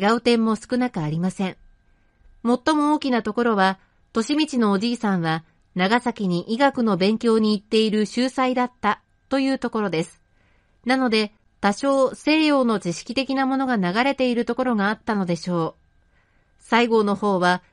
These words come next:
薩摩の非常に貧しい農家の管理の仕事を代々やっていました。そんな低い身分だった西郷ですが、もちろん抜群の才能を持っていたこともあり、時の藩主であった島津斉彬に認められ、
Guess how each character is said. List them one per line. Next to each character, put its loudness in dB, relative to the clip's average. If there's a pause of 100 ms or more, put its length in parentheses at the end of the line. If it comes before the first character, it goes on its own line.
薩 0 (100)
摩 2
の 0
非 -2
常 2
に 0
貧 0
し -4
い 0
農 0
家 -2
の 0
管 0
理 0
の 0
仕 -6
事 -2
を 2
代 0
々 0
や -2
っ -10
て -8
い -2
ま -2
し -18
た。 -8 (640)
そ 2
ん 4
な 4
低 0
い 4
身 2
分 2
だ 0
っ -8
た -4
西 2
郷 0
で -4
す -10
が、 -2 (320)
も 2
ち -4
ろ 2
ん 2
抜 0
群 0
の 0
才 0
能 0
を 0
持 2
っ -6
て 0
い 0
た -4
こ -4
と -2
も 2
あ 0
り、 0 (240)
時 0
の 2
藩 0
主 -6
で 2
あ 2
っ -4
た 0 (160)
島 -2
津 0
斉 2
彬 0
に 0
認 0
め 2
ら 0
れ、 0